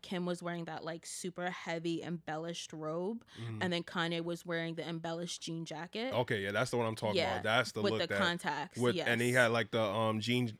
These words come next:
Speaker 2: um, what you call it, the cutout jeans.
Speaker 1: Yes.
Speaker 2: Yeah, yeah, that was, that was
Speaker 1: Yeah, so Mar-, so
Speaker 2: that was my favorite era.
Speaker 1: Kanye wear, wore, uh, a lot of Margiela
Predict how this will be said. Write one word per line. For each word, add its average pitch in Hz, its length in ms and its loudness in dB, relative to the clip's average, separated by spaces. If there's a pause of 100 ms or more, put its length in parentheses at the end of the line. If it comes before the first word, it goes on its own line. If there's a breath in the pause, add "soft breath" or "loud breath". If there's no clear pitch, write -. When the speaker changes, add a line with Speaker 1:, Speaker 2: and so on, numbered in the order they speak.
Speaker 2:
um, 107 380 2
what 110 100 -2
you 110 60 -8
call 104 220 -2
it, 98 60 -4
the 101 80 -8
cutout 113 340 2
jeans. 123 420 2
Speaker 1:
Yes. 131 340 2
Speaker 2:
Yeah, 101 200 0 (140)
yeah, 92 80 -4
that 101 180 0
was, 98 260 -4
that 95 180 -2
was 95 220 -8
Speaker 1:
Yeah, 139 240 2
so - 160 2
Mar-, 226 240 8 (140)
so 240 180 4
Speaker 2:
that 226 80 8
was 220 140 6
my 220 80 0
favorite 202 320 -4
era. 196 100 -2
Speaker 1:
Kanye 285 320 4
wear, 247 180 4
wore, 196 600 6
uh, 170 420 4 (100)
a 190 60 4
lot 180 300 8
of 175 100 4
Margiela 175 800 0